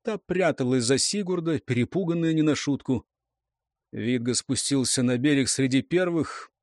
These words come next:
и тут же влепил подзатыльник чумазому сыну рабыни, подвернувшемуся под ноги. Когда с корабля сошел Хельги,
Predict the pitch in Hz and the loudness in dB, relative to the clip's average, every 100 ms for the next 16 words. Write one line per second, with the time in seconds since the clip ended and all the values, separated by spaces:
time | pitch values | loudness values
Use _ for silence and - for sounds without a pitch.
0 | _ 156 254 240 185 233 220 - 240 190 | _ 2 2 2 4 4 2 4 2 4
1 | 240 151 175 208 - 190 156 151 139 - | 2 4 4 4 0 0 4 6 4 2
2 | 160 180 180 151 165 135 165 175 156 151 | 0 2 4 4 2 2 2 2 4 4
3 | 143 208 147 110 143 131 151 151 - 135 | 2 2 2 2 0 2 2 2 2 0
4 | 131 156 131 139 107 113 110 - _ _ | 2 0 0 -2 -2 -4 -6 -8 _ _
5 | _ _ _ _ _ _ 151 151 156 - | _ _ _ _ _ _ -6 -2 -2 0
6 | 139 139 147 139 139 - 143 - 196 208 | 0 4 4 2 0 0 0 0 0 0
7 | 196 208 143 | -2 -4 -4